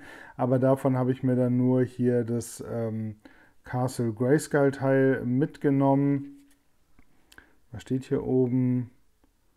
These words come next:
Trademarks Mattel, leider kein Jahr, aber sicherlich Vintage aus der Zeit. Schönes, klassisches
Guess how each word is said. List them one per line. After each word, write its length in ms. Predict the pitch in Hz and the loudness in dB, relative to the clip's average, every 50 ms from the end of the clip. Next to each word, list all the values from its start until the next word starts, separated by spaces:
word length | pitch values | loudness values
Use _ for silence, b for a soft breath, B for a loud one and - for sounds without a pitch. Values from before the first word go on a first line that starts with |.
| _ _ _ _ _ _ _ _ _ _ _ | _ _ _ _ _ _ _ _ _ _ _
Trademarks 920 | - - 127 123 123 120 120 123 120 117 117 117 147 - - - - - - - | -8 -4 -2 -2 -2 -2 -2 -2 -2 -2 -2 -4 -6 -8 -12 -14 -14 -16 -12 -10
Mattel, 840 | 117 117 113 110 110 - - - - 127 135 139 147 151 151 - 120 | -8 -6 -6 -6 -8 -10 -12 -8 -2 0 2 4 4 4 2 0 -2
leider 540 | 120 117 120 120 139 151 160 156 160 143 139 | -6 -6 -4 -2 0 0 0 0 -2 -2 -4
kein 460 | 147 - - 139 127 123 123 120 120 | -6 -8 -6 -4 -2 -2 -2 -2 -2
Jahr, 560 | 117 117 117 120 135 151 165 185 220 226 214 - - - - - - - _ b b b b b b b b b b b b b b b b b b b _ _ - | -2 -4 -2 -2 -2 -2 -2 -4 -6 -8 -10 -14 -20 -20 -20 -20 -20 -20 _ b b b b b b b b b b b b b b b b b b b _ _ -10
aber 580 | - 120 123 120 123 120 117 117 117 117 117 110 101 - _ _ _ _ _ _ _ _ - - - - - | -6 -4 -2 -2 -2 -2 -2 -2 -4 -4 -6 -8 -12 -16 _ _ _ _ _ _ _ _ -20 -20 -20 -20 -20
sicherlich 680 | - - - 131 127 135 139 131 123 123 120 - - - - | -20 -8 -6 -4 0 2 2 2 2 0 -2 -4 -8 -14 -12
Vintage 760 | 127 117 113 127 139 143 135 - 143 139 135 139 - - - | -10 -4 0 0 0 0 0 2 4 4 4 4 -2 -10 -12
aus 340 | - 107 123 135 143 139 - | -10 -4 -2 0 0 0 -2
der 380 | - 123 117 117 113 113 - - - | -4 -4 -2 -2 -2 -4 -6 -8 -12
Zeit. 640 | - - - - 127 131 139 147 151 143 - - - _ _ _ _ _ b b b b b b b b b b b b b b | -16 -12 -8 -4 -2 0 2 2 0 0 -4 -12 -20 _ _ _ _ _ b b b b b b b b b b b b b b
Schönes, 640 | _ - - 135 127 127 131 131 127 127 - - - | _ -4 0 2 2 4 2 0 -2 -4 -8 -14 -18
klassisches 920 | - - 120 120 120 - - 120 117 - 123 120 120 110 - - - - | -12 -8 -6 -6 -6 -6 -6 -8 -6 -6 -6 -6 -6 -6 -10 -14 -18 -20